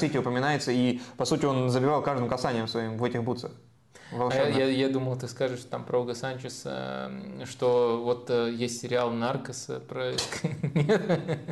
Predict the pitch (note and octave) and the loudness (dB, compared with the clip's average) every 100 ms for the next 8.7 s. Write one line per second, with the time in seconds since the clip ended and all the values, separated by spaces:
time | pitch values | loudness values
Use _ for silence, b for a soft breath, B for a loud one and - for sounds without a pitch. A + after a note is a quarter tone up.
0 | - - - - B E3+ - C3+ A#2+ A#2+ | -12 -18 -20 -20 B -12 -2 2 4 4
1 | C3+ C#3 D3 C#3 A#2 - B B B - | 2 4 2 0 -4 -8 B B B -6
2 | - E3+ D#3+ G3 D#3 D3 C#3+ C#3 D3+ C3+ | 0 4 4 6 4 4 2 2 0 2
3 | C#3+ A#2+ A#2 A2+ A#2 A#2 A#2+ A#2+ A2+ A2+ | 4 2 2 2 2 2 2 4 4 4
4 | A2+ A#2 A#2+ A2+ A#2+ - B2 C3 A#2+ A2+ | 4 4 2 2 -2 0 0 0 -2 -2
5 | - B B B D3+ B2 A#2+ A2+ G#2 G2 | -8 B B B -4 0 2 2 0 -4
6 | - - - - - D#3 - - - - | -8 -16 -20 -4 0 0 -2 -12 -16 -10
7 | D3 C#3+ D3+ D3+ D3+ D3+ D#3 D3+ D#3+ C#3 | -6 0 0 2 0 4 2 2 2 0
8 | A#2 A2+ - A#2+ A#2+ C3+ | 0 -6 -8 -10 -6 -6